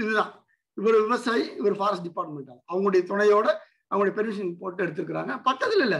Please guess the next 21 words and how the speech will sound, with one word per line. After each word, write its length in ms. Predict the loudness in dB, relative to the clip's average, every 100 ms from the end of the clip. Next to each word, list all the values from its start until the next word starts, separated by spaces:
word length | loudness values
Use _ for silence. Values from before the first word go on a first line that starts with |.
| -2
இங்க 100 | 2 2
இருந்து 180 | 4 4
ஒரு 100 | 4 2 -2 _ -2
நூறு 160 | 0 0
kilometer 440 | 0 -2 0 -4 -4
தான், 100 | -12 _ _ _ _ _ _ _ -6
இங்க 80 | 0
இருந்து 180 | 4 4
நூறு 140 | 6 4
kilometer 420 | 2 2 2 0
தான். 100 | -4 -12 _ _ -4
இவர் 160 | 0 2
தான் 100 | 2
விவசாயி 320 | 2 0 0
realize 280 | 0 -2 -4
பண்ணியிருக்கிறாரு. 480 | -4 -4 -4 -10 -16 -20 _ _ _ _ _
சரிங்களா? 300 | -4 -2 -4 -6 -2
இது, 100 | 2 4
இதுதான் 300 | 2 2 2
நடுவில் 300 | 0 0 0
சேகரம். 340 | 0 0 -2